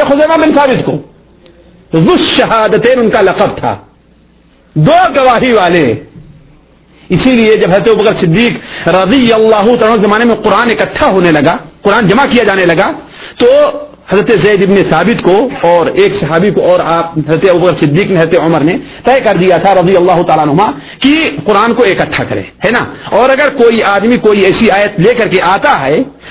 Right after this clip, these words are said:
جو تمہارے پاس موجود نہیں ہے، تو اس وقت تک اس سے اس آیت کو قبول نہ کرنا جب تک کہ دو گواہی وہ لا کر کے پیش نہ کرے، جب تک کہ وہ دو گواہی لا کر کے پیش نہ کرے۔ حضرت خزیمہ بن ثابت رضی اللہ تعالیٰ عنہ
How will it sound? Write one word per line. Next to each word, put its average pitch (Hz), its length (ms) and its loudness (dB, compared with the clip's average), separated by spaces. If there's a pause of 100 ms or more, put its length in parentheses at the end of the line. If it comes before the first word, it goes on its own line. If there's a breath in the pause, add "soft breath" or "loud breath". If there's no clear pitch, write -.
(100)
جو 269 160 2
تمہارے 247 360 2
پاس 247 320 0
موجود 220 340 2
نہیں 175 220 2
ہے، 240 200 2 (280 loud breath)
تو 262 160 4
اس 269 160 0
وقت 359 320 0
تک 359 200 0
اس 294 120 0
سے - 240 0
اس 294 240 2
آیت 277 320 -2
کو 269 60 -8
قبول 240 440 0
نہ 233 140 2
کرنا 240 200 0
جب 233 120 0
تک 214 140 -2
کہ 196 80 0
دو 214 160 4
گواہی 214 280 2
وہ 208 120 4
لا 196 120 2
کر 185 120 0
کے 190 100 2
پیش 226 240 0 (960)
نہ 143 120 0 (100)
کرے، 123 120 -8 (580)
جب 139 140 -4
تک 180 120 -2
کہ 214 80 0
وہ 185 80 4
دو 233 140 4
گواہی 226 240 2
لا 214 120 0
کر 208 140 -2
کے 202 100 0
پیش 285 340 2 (260)
نہ 196 80 2
کرے۔ 127 300 0 (280 loud breath)
حضرت 269 160 0
خزیمہ 311 640 0
بن 320 200 0
ثابت 285 320 0
رضی 302 260 2
اللہ 277 440 2
تعالیٰ 254 240 2
عنہ 190 380 0